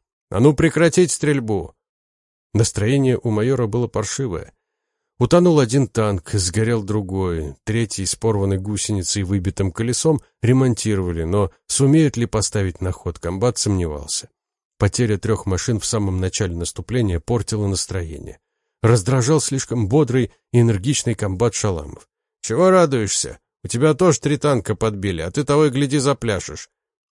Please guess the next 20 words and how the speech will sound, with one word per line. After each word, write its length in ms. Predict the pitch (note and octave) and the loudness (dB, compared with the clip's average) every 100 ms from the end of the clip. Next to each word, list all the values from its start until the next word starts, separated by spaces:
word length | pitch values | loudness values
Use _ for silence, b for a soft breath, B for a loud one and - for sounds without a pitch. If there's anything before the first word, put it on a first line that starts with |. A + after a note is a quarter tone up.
| _ - | _ -8
Однако 360 | F2 A#2+ C3 | 0 0 0
зубастый 480 | G#2 G2 G2+ F#2+ F#2+ | -2 0 0 0 -4
капитан 460 | - F2+ F2 A#2+ F#2 | -4 -6 -2 -2 -2
за 100 | E2+ | -4
словом 300 | A#2+ A2 F#2 | -2 -2 -2
в 80 | |
карман 400 | - F2 G#2 G2+ | -4 -2 0 2
не 80 | G2+ | 0
лез. 320 | E2 C#2 - _ _ _ _ - | -2 -6 -10 _ _ _ _ -10
«В 100 | F2 | 0
бою 380 | A2 C#3+ F3+ | 2 6 4
подбиты, 600 | D#3+ A#2 E2+ F2 E2 - - - | 2 -2 -4 -8 -10 -14 -20 -6
они 220 | A#2 C3+ | -2 0
в 40 | |
болоте 440 | B2+ C#3 A#2 F#2 F#2+ | 2 2 2 -2 -6
утонули. 520 | F2+ F2 E2+ C#2+ C#2+ _ _ _ - | -4 -6 -6 -10 -14 _ _ _ -8
Заметь 500 | A2 F3 F#3+ F#3+ - | 0 4 4 4 2
это, 380 | G#2+ F2+ D2+ C#2 - | -2 -2 -8 -10 -4
Антон 440 | A2+ G#2 G#2+ G2 | -2 0 0 0
Болотин, 580 | G#2+ G2+ F#2 - F2+ | 0 0 -2 -4 -8